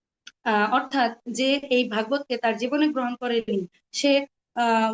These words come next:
যম থে-, আহ, যমন থেকে, আহ, ন-, উৎকৃষ্ট হতে পারে না এবং যমরাজ অবশ্যই জন্মাঞ্জন-, জন্ম জন্মান্তরে তাকে নরকে শাস্তি প্রদান করবেন।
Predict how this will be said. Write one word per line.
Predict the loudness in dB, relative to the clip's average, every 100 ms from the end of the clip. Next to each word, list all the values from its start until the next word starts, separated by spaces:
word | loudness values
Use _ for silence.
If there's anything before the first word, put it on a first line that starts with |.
| -4
যম | 0 2 2
থে-, | 0 -4
আহ, | -4
যমন | -2 0 2 2
থেকে, | -2 0
আহ, | -2 -4 -8 -4
ন-, | -2 -2 -4 -6 -8
উৎকৃষ্ট | -14 _ -6 -4 -2
হতে | -2 -2 -6 -4
পারে | -2 -2
না | -4 -6 -10 _ _
এবং | -2 0 0
যমরাজ | 0 0 2 0 -2
অবশ্যই | -4 -4 -2 -4
জন্মাঞ্জন-, | -4 -4 -4 -4 -2 -4 -6 -8
জন্ম | -8 -6 -4
জন্মান্তরে | -4 -2 -2 -4 -10 -6
তাকে | -6 -4 -6 -6 _ _ -4
নরকে | -4 -2 -4
শাস্তি | -4 -6 -6 -8
প্রদান | -8 -6 -4
করবেন। | -4 -6 -4 -4